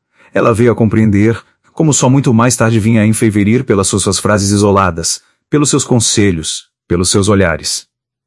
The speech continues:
Essa descoberta não trouxe-me grande desgosto e arrependimento,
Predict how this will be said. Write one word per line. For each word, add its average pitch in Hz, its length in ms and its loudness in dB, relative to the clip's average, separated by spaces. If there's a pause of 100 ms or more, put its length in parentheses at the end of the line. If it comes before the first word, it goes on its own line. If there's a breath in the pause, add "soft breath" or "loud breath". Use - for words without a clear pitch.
(260)
Essa 143 340 0
descoberta 123 640 0
não 135 160 2
trouxe-me 123 480 0
grande 113 520 2
desgosto 117 680 0
e 131 100 2
arrependimento, 123 1000 0